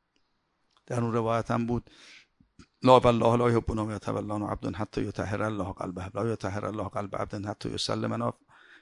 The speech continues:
یسلم لنا فیکون سلم لنا، فاذا کان سلم لنا سلمه الله من شدید الاذا و من فزع یوم القیامة.»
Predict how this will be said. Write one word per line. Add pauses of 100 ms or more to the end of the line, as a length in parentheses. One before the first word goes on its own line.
یسلم
لنا
فیکون
سلم
لنا،
فاذا
کان
سلم
لنا
سلمه
الله (1080)
من
شدید
الاذا
و
من
فزع
یوم
القیامة.»